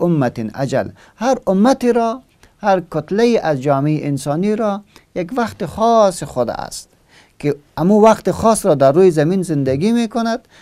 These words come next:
«فاذا اجل، جاء اجلهم»، هنگامی که اجلشان، یعنی به رحلتشان، امو زمانشان بیاید، «لا یستأخرون ساعة و لا یستقدمون»، لمحهٔ دیگه درنگ کردن نمی‌تونه و او هم به اندازهٔ دقیق است که لحظهٔ پیش نمی‌شود و لحظهٔ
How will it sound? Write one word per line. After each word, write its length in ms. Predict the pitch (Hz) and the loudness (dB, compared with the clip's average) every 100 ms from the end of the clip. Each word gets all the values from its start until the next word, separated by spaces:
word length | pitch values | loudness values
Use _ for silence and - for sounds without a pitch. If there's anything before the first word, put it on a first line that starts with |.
| _ - | _ -4
«فاذا 360 | 123 123 147 | -2 2 2
اجل، 440 | 143 135 165 165 151 | 2 2 0 0 -2
جاء 340 | 151 180 147 | 0 2 2
اجلهم»، 460 | 143 202 208 202 175 | 2 0 0 0 -2
هنگامی 440 | 147 151 190 180 | -2 0 0 -2
که 180 | - 113 | -4 -4
اجلشان، 600 | 131 175 175 147 127 113 | 0 2 2 0 -4 -4
یعنی 220 | 131 135 | -4 -2
به 120 | 123 | 0
رحلتشان، 720 | 113 107 160 190 175 147 117 - _ _ _ _ - | -2 0 0 2 0 -4 -6 -8 _ _ _ _ -14
امو 260 | 123 131 135 | -6 -2 -2
زمانشان 840 | 131 135 180 190 165 - 131 139 | -2 0 0 0 -2 -4 -4 -4
بیاید، 420 | 190 233 247 254 - | -2 -2 -2 -6 -10
«لا 220 | 262 269 | -8 -6
یستأخرون 640 | 226 - 175 170 180 175 151 | -8 -8 -10 -6 -4 -4 -6
ساعة 640 | - 151 160 151 147 151 - _ _ | -4 -2 -2 -4 -8 -10 -16 _ _
و 60 | 120 | -6
لا 200 | 117 104 | -6 -6
یستقدمون»، 680 | 107 95 - - - 104 - - _ - | -10 -14 -16 -16 -14 -14 -14 -18 _ -4
لمحهٔ 460 | 156 165 180 233 160 | -2 0 0 2 2
دیگه 220 | 139 135 | 0 0
درنگ 360 | 117 - 131 | 0 -2 -2
کردن 320 | 120 110 117 110 | -6 -6 -6 -6
نمی‌تونه 440 | 107 101 - 101 | -8 -12 -14 -14
و 140 | 120 | -4
او 260 | 147 196 226 | 2 4 6
هم 240 | 214 208 - _ | 4 2 -6 _
به 120 | 143 | 0
اندازهٔ 540 | 123 123 120 117 170 254 | 2 2 2 2 2 4
دقیق 380 | 240 233 240 247 | 4 4 0 -2
است 180 | 226 | -2
که 160 | 254 247 _ _ _ _ - | -4 -6 _ _ _ _ -4
لحظهٔ 360 | 120 123 175 170 | -2 2 2 2
پیش 360 | 226 226 - | 2 0 0
نمی‌شود 500 | 202 202 - 220 202 | 0 -2 -2 -6 -6
و 60 | 180 | -6
لحظهٔ 500 | 123 110 117 147 | -4 -4 -4 -6